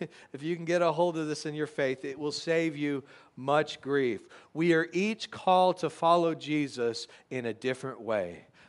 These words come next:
My story is not Al's story, and it's not Derek's story, and it's not Noah's story. I've got a different story. And if I try to, to live Noah's story, it's gonna give me into trouble.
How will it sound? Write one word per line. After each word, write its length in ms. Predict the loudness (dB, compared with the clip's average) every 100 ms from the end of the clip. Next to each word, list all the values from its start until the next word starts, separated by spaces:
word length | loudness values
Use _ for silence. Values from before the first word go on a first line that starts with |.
| -18
My 440 | -14 0 4 4
story 640 | 2 -2 2 2 2 0 -4 -18 _
is 160 | -10 -4
not 320 | -4 -4 -6
Al's 360 | 2 4 2 -2
story, 640 | -4 -2 0 0 -2 -6 -16 -20 -16
and 120 | -14
it's 180 | -12 -12
not 300 | -12 -14 -8
Derek's 420 | -6 -4 -6 -8
story, 540 | -6 -4 -4 -6 -10 -16 -20 _
and 80 | -18
it's 160 | -16
not 180 | -16 -16
Noah's 420 | -10 -6 -4 -4
story. 540 | -6 -4 -2 -2 -4 -8 -18 -16 -2
I've 240 | 0 2
got 180 | 4 4
a 80 | 2
different 460 | -2 -2 -2 -10
story. 540 | -12 -8 -8 -8 -14 -20 -20 _ _ _ _
And 80 | -6
if 140 | 2 6
I 140 | 6
try 340 | 6 4 6
to, 200 | 6 4 2 -14 -2
to 100 | 2
live 360 | 4 4 2
Noah's 360 | 4 6 6 2
story, 380 | -2 2 2 0 -4
it's 160 | -4 -2
gonna 160 | -6
give 260 | 0 0 2
me 200 | -2 -2
into 180 | -2 -6
trouble. 580 | 0 6 6 4 -10